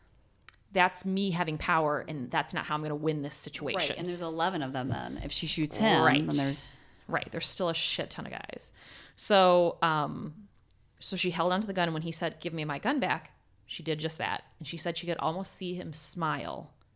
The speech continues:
Speaker 1: like, "I got her.
Speaker 2: Mm-hmm.
Speaker 1: She's my bitch now." He also told her that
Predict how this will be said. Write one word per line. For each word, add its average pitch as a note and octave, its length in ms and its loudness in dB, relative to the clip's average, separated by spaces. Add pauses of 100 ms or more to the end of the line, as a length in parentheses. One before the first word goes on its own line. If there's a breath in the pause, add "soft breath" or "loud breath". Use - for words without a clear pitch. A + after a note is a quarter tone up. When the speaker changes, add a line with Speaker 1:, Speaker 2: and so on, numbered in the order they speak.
(100)
Speaker 1:
like, C#3 260 -4 (140)
"I D3+ 140 -4
got C#3 280 0
her. - 240 -10
Speaker 2:
Mm-hmm. D#3+ 380 0
Speaker 1:
She's D3+ 260 0
my D3 160 -4
bitch C#3+ 420 -4
now." - 340 -10 (380 loud breath)
He - 140 -4
also A3 240 6
told F#3 240 2
her F3 80 4
that D#3+ 240 -2